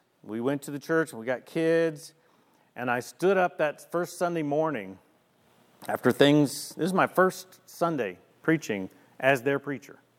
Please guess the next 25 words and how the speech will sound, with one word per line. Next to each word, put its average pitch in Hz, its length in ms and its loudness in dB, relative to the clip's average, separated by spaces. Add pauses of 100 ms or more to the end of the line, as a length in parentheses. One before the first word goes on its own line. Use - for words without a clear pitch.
(1900)
And 135 140 6
I 143 60 6
said, 147 260 4
"I 156 200 4
need 185 180 2
to 165 100 0
ask 151 260 -2
a 131 40 -6
favor 139 540 2
of 139 140 -2
you. 147 260 0 (1300)
I 131 120 4
don't 151 220 2
know 139 540 6 (160)
you 147 460 2
yet, 139 500 0 (920)
but 131 260 6 (1500)
I, 135 260 0
I 139 40 6
don't 175 140 4
mean 185 120 4
to 190 60 2
be 170 100 2
insulting, 165 480 2
but 139 200 0